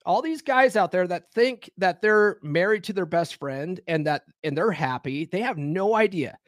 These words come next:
no fucking clue what's coming for them. They have no idea that their m-,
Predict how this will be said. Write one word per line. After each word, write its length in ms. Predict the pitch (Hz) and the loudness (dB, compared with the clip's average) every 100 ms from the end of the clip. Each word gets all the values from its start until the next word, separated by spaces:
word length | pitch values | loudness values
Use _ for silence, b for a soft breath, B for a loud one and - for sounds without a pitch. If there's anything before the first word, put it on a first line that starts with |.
| b b | b b
no 460 | 160 175 240 302 330 | -8 2 6 8 6
fucking 560 | - - 269 254 254 196 | 2 0 0 0 -8 -8
clue 400 | 214 233 190 151 | 0 4 4 2
what's 240 | 135 165 - | -2 -2 -2
coming 320 | 196 180 135 | -2 -2 -4
for 180 | - 117 | -10 -14
them. 280 | 101 - _ _ _ _ - | -14 -16 _ _ _ _ 4
They 100 | 220 | 6
have 140 | 233 | 6
no 380 | 170 220 320 359 | 4 2 6 10
idea 480 | 311 302 254 190 165 | 10 8 6 6 6
that 240 | 180 170 | 2 0
their 180 | 240 302 | 0 0
m-, 260 | 320 233 | 0 -4